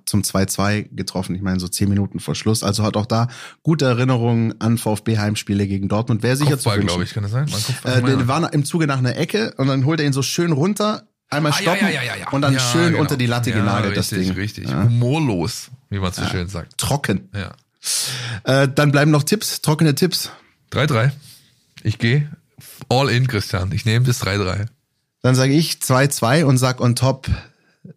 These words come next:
Speaker 1: Silas gelingt der Ausgleich.
Speaker 2: Das wär doch schön. Das wär doch schön. Wär eine schöne, runde Nummer, vor allem, weil er dann uns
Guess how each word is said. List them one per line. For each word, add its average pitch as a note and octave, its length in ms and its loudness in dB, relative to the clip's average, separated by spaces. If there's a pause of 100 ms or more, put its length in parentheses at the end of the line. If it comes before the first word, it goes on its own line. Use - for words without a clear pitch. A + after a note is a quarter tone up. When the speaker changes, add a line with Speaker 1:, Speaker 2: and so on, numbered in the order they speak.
Speaker 1:
Silas A2+ 540 0
gelingt G2 280 0
der F2 120 -2
Ausgleich. - 600 -6 (240)
Speaker 2:
Das B2 200 -2
wär D#3+ 100 0
doch E3 100 0
schön. A2+ 360 -4 (140)
Das C3+ 180 -4
wär G3+ 120 0
doch G3+ 100 0
schön. F#2+ 280 -2
Wär G#2+ 100 0
eine C#3 120 2
schöne, G#3+ 480 -2
runde E3+ 500 0 (520)
Nummer, G3+ 460 2
vor C3+ 220 -4
allem, F3+ 320 0
weil C#3 140 2
er C3 60 0
dann B2+ 120 0
uns D3+ 320 -2